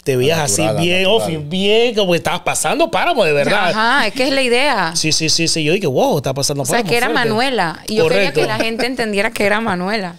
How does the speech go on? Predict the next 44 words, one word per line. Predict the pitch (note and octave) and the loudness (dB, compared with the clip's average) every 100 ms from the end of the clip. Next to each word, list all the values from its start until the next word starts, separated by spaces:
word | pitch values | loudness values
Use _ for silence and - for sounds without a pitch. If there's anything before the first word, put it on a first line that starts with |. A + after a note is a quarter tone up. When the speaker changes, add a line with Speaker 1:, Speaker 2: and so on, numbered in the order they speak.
| _ | _
Speaker 1:
No, | D#3 G#3 | 0 2
no, | B3 | 4
de | G3 | 2
verdad, | E3+ A#3 | 2 0
porque | F#3 | 0
dije, | A3 F#3+ | -2 0
"Chava, | D#3 C#3 | 0 0
¿será | D3 C#3 | 0 -2
que, | - A3 A3 G#3+ - | 0 0 0 -2 -10
será | - D3 | -4 -4
que | - G#3 | 0 -2
tal? | G3 F#3 | 2 2
Le | F#3 | 2
pusieron | E3+ G3+ | 0 2
maquillaje | A3+ E3+ F#3+ | 2 4 2
para | G3 | 2
que | F3 | 0
estuviera | F3 F3 G3 | 0 0 0
como | F#3 F3 | 0 -4
si | E3 | -2
no | |
estuviera | E3+ G3+ G3 | -2 2 2
durmiendo". | F3+ A3+ D#4+ A#3 E3+ D3 | 2 2 2 2 0 -2
Yo | - - - D#3 | -6 -20 -18 -2
dije, | E3+ | 0
"Chuzo". | D3+ E3+ - | 2 0 2
Speaker 3:
No, | D4+ | 2
y, | D4 B3+ C#4 C4 | 2 0 -2 -2
y | C4 | -2
me | C#4 C4+ | -2 -2
funcionaba | B3+ C4 B3+ C4 G4+ F4 D4 | -4 -2 0 0 2 2 0
también | C#4 B3+ B3+ D#4+ C#4 | 0 -2 0 0 0
dormir | C4 A#3+ A#3+ D4 | 0 0 0 -2
poco, | C4+ E4+ A3+ A3+ | 0 -2 -2 -4
porque | G#3+ G#3+ | -4 -4
así | G3+ A#3 | -2 0
la | B3+ | 0
cara | C4 C#4+ | 0 -2
se | D#4 A#3 | 0 2
veía | G#3+ A#3+ | 2 0
Speaker 1:
Ah. | C3 | -2
Speaker 3:
perfecta | G#3+ - - B3+ - | -4 -4 -4 -4 -2
para, | D4 C#4+ A3 F#3+ - | -2 0 0 -2 -2
para, | G3 F#3 | 0 0